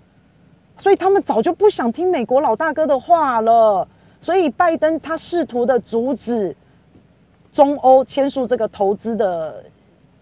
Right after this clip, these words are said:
谈这个投资协定的谈判，结果他阻止不了。好，所以也就看得出来，欧盟根本就不想听美国的话，甩了拜登一个大巴掌哦。那欧-，美国要阻止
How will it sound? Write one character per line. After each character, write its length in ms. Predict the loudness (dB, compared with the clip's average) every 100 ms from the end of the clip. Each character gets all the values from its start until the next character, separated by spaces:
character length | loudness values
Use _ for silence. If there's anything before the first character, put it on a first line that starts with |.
| _ _ -8
谈 280 | -2 -2
这 140 | -2 -2
个 120 | -4 -6 _
投 380 | -14 -2 0 0
资 260 | -2 -4 -4
协 280 | -4 -4
定 200 | -2 -4
的 80 | -6
谈 240 | -10 -12 -10
判， 240 | -8 -8
结 80 | -6
果 120 | -6
他 160 | -8 -12
阻 160 | -12
止 120 | -14
不 180 | -12 -10
了。 200 | -10 -12 -16 _ _ _ _ _ _
好， 100 | -10
所 160 | -2 -2
以 160 | 0 -2
也 140 | -4
就 180 | -4 -6
看 220 | -4 -6
得 100 | -6
出 180 | -6 -4
来， 100 | -4
欧 180 | -2 -4
盟 180 | -4 -6
根 180 | -6 -6
本 80 |
就 80 | -8
不 160 | -8 -10
想 180 | -10 -14
听 200 | -12 -12
美 120 | -12
国 160 | -14
的 140 | -12 -12
话， 240 | -10 -12
甩 360 | -14 -6 -4 -2
了 200 | -4 -8 -8
拜 160 | -6 -6
登 100 | -6
一 140 | -10
个 60 | -8
大 240 | -6 -6
巴 180 | -8 -12
掌 240 | -12 -14 -14
哦。 120 | -20 -20 _ _ _ -20 -20 -20 _ _ _ -4
那 320 | -2 -2 -4 _ _ _
欧-， 240 | 2 2 -2 _ _ _ _
美 160 | -4 0
国 120 | 0
要 160 | 0 -2
阻 240 | -4 -6
止 280 | -6 -8